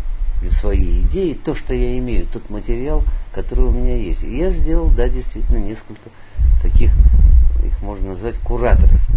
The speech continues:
кураторских проектов. Причем я, да, я использовал работы художников, как бы подстраивал их,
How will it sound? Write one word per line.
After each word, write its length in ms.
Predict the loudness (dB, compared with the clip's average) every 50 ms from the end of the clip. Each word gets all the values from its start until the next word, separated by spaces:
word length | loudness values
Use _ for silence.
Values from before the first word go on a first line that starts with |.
| -2 -2 -4 -4 -4 -4 -6 -10 -6
кураторских 680 | -2 -2 0 0 0 -2 -4 -6 -6 -8 -8 -8 -8
проектов. 580 | -10 -14 -12 -10 -8 -6 -6 -6 -8 -10 -12 -14 -16 -16 -16 -18 -20 -20 -20 -20 -20 _ _ -20 -20 -20 _ _ _ -20 -20 -20 -20 -20 -20 -20 -20 -20 -20 -20 -20 -18 -18 -18 -18 -18 -16
Причем 340 | -16 -16 -14 -12 -12 -12 -12
я, 380 | -10 -8 -6 -4 -4 -4 -6 -10 -16 _ -20 -20 -20 -20 -20 -20 -20 -20 -20 -20 -20 -20 -16 -16 -16 -16 -16 -18 -16 -14 -12 -12 -12 -14 -18 -20 -12 -6 -4 -2 -2 -2 -2 0 0 0 0 -2 -10 -10 -12 -12 -12 -12 -12 -14 -14 -14 -16 -16 -10
да, 220 | -4 -4 -2 -2
я 280 | -4 -6 -6 -8 -8 -8
использовал 760 | -10 -14 -12 -8 -6 -6 -6 -6 -8 -12 -12 -12 -12 -12 -10
работы 400 | -8 -8 -8 -8 -8 -10 -12 -14
художников, 720 | -14 -12 -10 -6 -4 -4 -4 -6 -6 -10 -12 -12 -14 -18 -20 _
как 160 | -14 -14 -12 -10
бы 180 | -8 -8 -6 -8 -8 -10 -18 -20 _ _ _ _ _ _ _ _ _ _ _ _ -10
подстраивал 880 | -10 -10 -10 -12 -14 -10 -6 -4 -2 -2 -2 -4 -6 -8 -10 -10 -12
их, 100 | -12 -14